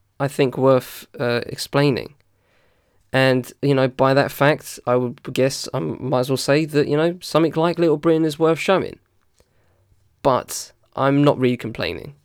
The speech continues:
because that's just me personally. But as a whole,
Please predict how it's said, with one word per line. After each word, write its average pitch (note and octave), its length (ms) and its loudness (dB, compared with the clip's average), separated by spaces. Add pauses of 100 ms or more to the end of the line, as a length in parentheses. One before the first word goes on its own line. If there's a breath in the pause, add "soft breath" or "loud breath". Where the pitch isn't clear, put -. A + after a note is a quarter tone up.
(160)
because B2+ 280 0
that's C3+ 220 2
just - 180 -6
me A#2+ 140 -4
personally. - 680 -8 (300)
But C#3+ 140 2
as E3 160 2
a D3 80 0
whole, B2+ 440 2